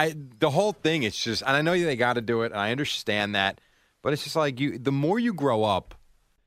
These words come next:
that you really start to figure out life is basically a big business. Everything about it, whether it's, you know, the food you eat, you gotta buy it. Someone's gotta grow it, right? You go to church.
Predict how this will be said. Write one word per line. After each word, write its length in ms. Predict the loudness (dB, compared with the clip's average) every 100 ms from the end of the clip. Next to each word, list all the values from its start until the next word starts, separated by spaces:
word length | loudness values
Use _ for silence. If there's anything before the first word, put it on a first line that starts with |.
| _ _
that 160 | 0
you 200 | 2 0
really 600 | 0 0 2 2 2 0
start 460 | -2 0 2 0 -2
to 400 | -2 0 0 -2 -8
figure 460 | -4 -2 2 2
out 280 | 4 2 -2 -12 -6
life 680 | 2 4 4 0 -8 -20 _ _ -20 _
is 140 | -6
basically 520 | 0 0 0 -2 0 0
a 40 |
big 200 | 0 -2
business. 420 | -2 -4 -8 -14 -16 -20 _ -20 -2
Everything 340 | 2 4 4 2
about 300 | 2 2 0
it, 120 | -4 _ _ _ _ _ _
whether 320 | 0 2 2
it's, 400 | 2 0 -6 -10 -14 _ _ _ _ -16 -4
you 80 | 0
know, 280 | 0 -2 -6
the 80 | -6
food 340 | -2 -2 0 0
you 100 | 0
eat, 60 |
you 60 | 0
gotta 120 | 2
buy 240 | 4 4 2
it. 120 | -4 _ _
Someone's 300 | -2 0 0
gotta 180 | 0 2
grow 260 | 2 0
it, 100 | -2 -12 _ _ _
right? 260 | 0 0 -2 _ _
You 100 | 0
go 100 | 0
to 80 | 0
church. 580 | 0 2 2 0 -4